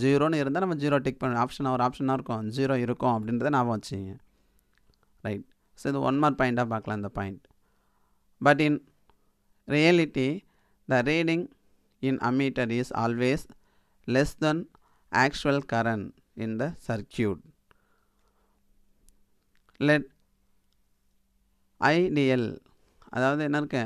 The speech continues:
ஐடியல் கரண்ட் பாஸ் ஆகுது. Be the current measured by ideal ammeter actual current. current ideal கரண்டா இருந்தா ammeter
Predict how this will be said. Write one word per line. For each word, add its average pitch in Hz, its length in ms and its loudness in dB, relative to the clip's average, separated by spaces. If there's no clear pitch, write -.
ஐடியல் 139 280 0
கரண்ட் 123 200 -2
பாஸ் 117 280 -2
ஆகுது. 104 280 -4
Be 131 80 0
the 120 140 -2
current 139 280 2
measured 131 380 0
by 123 80 2
ideal 127 360 0
ammeter 113 480 -4
actual 127 380 -2
current. 90 340 -6
current 127 300 0
ideal 131 280 0
கரண்டா 123 300 0
இருந்தா 123 220 0
ammeter 131 320 -2